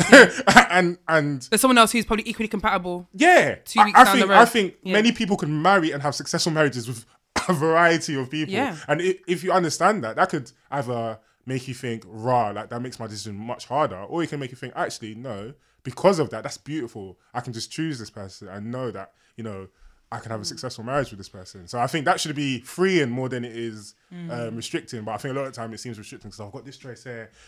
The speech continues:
Speaker 1: this girl here, this girl here, this girl here, I don't know where to go
Speaker 2: Yeah.
Speaker 1: kind of thing. But, um,
Speaker 2: It's
Speaker 1: yeah.
Speaker 2: interesting, like, it's, it's, it's such a, without overly, mm, sounding going too far, it is such a, like, a Western individualistic, ch-, I've got bare choices in life
Speaker 1: Mm.
Speaker 2: energy.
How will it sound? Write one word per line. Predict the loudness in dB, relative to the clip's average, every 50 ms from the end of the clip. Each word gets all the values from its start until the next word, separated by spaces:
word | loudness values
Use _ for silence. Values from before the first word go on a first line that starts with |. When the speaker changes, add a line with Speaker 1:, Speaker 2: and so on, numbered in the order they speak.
| _ _ _
Speaker 1:
this | -8 -8 -6
girl | -4 -4 -4 -4
here, | -2 -4 -4 -4 -6
this | -6 -8 -8 -8
girl | -8 -8 -10
here, | -10 -10 -12 -14
this | -14 -14 -12
girl | -12 -12 -10
here, | -10 -10 -10 -12 -12 -12 -10 -10
I | -8
don't | -8 -8 -8
know | -8 -8
where | -8 -10 -10
to | -12 -14
go | -10 -8 -8 -8 -8 -8 -12 -14
Speaker 2:
Yeah. | -16 -14 -12
Speaker 1:
kind | -12 -12 -12
of | -12
thing. | -14 -14 -14 -14
But, | -14 -16 -16 -16
um, | -18 -18 -20 -20 -20 -20 _ _ _ _ _ -10
Speaker 2:
It's | -2 0
Speaker 1:
yeah. | 2
Speaker 2:
interesting, | 2 2 2 2 2 0 2 2
like, | 2 2 2 0 -4 -14 -20 -12 _
it's, | -10 -8 -8
it's, | -8 -8 -10 -8 -10
it's | -12 -6 -4
such | -4 -4 -4 -4
a, | -6 -4 -4 -6 -8 -10 _ _ _ -4
without | 0 0 0 0 0
overly, | -2 -4 -4 -6 -6 -6 -6 -6 -6 -8 -8 -10 -12 -14 -16
mm, | -18 -20 -20 -20 -20 _ _ -16
sounding | -14 -12 -10 -10 -10
going | -10 -10 -12
too | -12 -12 -8
far, | -2 -2 -2 -2 -2 -6 -14 -20 _
it | -12 -6
is | -4 -2 0
such | -2 -2 -4 -6 -8
a, | -6 -4 -4 -4 -4 -4 -6 -8 -8 -12 -14 _ _ _ _ _
like, | -10 -8 -6 -4
a | -4
Western | -2 -2 -2 -2 -4 -8 -8 -4 -4 -4 -2 -4
individualistic, | -4 -6 -6 -4 -6 -6 -6 -6 -8 -8 -10 -12 -10 -10 -10 -10 -8
ch-, | -8 -6 -2 2
I've | 4 4 4 4
got | 2 -2 0 0
bare | 0 0 0 0
choices | -2 -2 -2 -2 -2 -4 -6 -6
in | -6 -6 -4 -4
life | -2 -2 -2 -4 -6 -10
Speaker 1:
Mm. | -10 -6 -4
Speaker 2:
energy. | -4 -4 -4 -4 -6 -6 -6